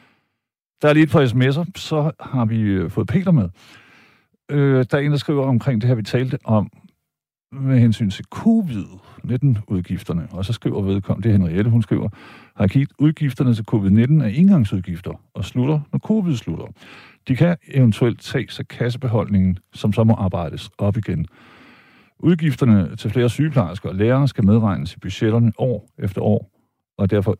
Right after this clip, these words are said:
evige," skriver altså Henriette. Og det er jo rigtigt nok, men man skal også lige huske, at så vidt jeg husker det, så er det siden ni, så har man skulle spare to procent. Øh, overalt i det offentlige. Og det er altså mange milliarder.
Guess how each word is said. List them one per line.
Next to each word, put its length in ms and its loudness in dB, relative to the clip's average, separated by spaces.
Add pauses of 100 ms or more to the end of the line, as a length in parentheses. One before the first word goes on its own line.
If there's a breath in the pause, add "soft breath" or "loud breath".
(160)
evige," 640 0 (240)
skriver 300 0
altså 240 0
Henriette. 380 4
Og 100 0
det 60 2
er 40 2
jo 80 2
rigtigt 120 2
nok, 220 0
men 160 2
man 120 2
skal 120 -2
også 140 -2
lige 120 2
huske, 240 -4 (580 soft breath)
at 160 -6
så 200 -8
vidt 160 -2
jeg 60 2
husker 220 0
det, 160 -2
så 260 -8
er 40 0
det 140 -4
siden 440 0
ni, 260 2 (600 soft breath)
så 240 0
har 100 6
man 120 2
skulle 160 -4
spare 240 0
to 180 -2
procent. 560 -8 (520)
Øh, 320 -2
overalt 320 2
i 40 -4
det 100 -4
offentlige. 540 -2 (1080)
Og 160 -10
det 120 -4
er 40 4
altså 160 2
mange 360 4
milliarder. 560 -2